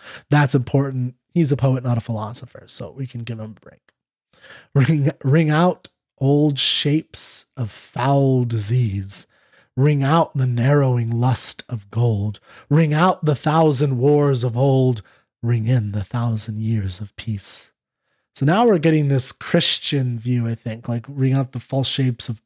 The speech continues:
disease, ring out the narrowing lust of, of gold." So we're getting rid of the, the, some of these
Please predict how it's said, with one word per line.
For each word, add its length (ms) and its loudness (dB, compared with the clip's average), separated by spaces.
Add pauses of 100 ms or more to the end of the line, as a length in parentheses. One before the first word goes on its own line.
disease, 760 2 (480)
ring 200 2
out 240 0
the 80 0
narrowing 460 2
lust 280 -2
of, 80 -14 (300)
of 400 -2
gold." 540 4
So 160 -4
we're 180 -4
getting 300 2
rid 120 2
of 200 0 (440)
the, 260 2
the, 340 0
some 200 2
of 100 0
these 360 0